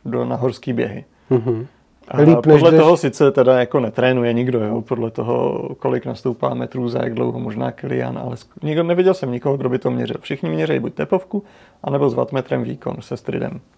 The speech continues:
Speaker 2: Mhm.
Speaker 1: A
Speaker 2: Já teda vždycky sbírám metry.
Speaker 1: A díváš se na to v průběhu toho tréninku?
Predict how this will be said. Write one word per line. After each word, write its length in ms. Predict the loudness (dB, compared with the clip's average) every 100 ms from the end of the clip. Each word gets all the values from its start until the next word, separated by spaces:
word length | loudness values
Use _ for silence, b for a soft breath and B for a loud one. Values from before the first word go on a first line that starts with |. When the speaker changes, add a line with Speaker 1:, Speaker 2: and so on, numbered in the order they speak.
| -4
Speaker 2:
Mhm. 360 | -2 -2 -6 -10 -20 _ _ _ _ _ -8
Speaker 1:
A 560 | -4 -2 0 -2 -2 0
Speaker 2:
Já 80 | 2
teda 180 | 4 2
vždycky 260 | 2 0
sbírám 340 | 0 4 4 2
metry. 340 | -2 -4 -10 -10 _ _ _ _ _ b b b b b b b _ -8
Speaker 1:
A 80 | -6
díváš 280 | -6 -8
se 120 | -6 -6
na 100 | -6
to 100 | -8
v 80 |
průběhu 400 | -6 -4 -2 -2
toho 240 | -4 -6 -6
tréninku? 480 | -6 -6 -6 -8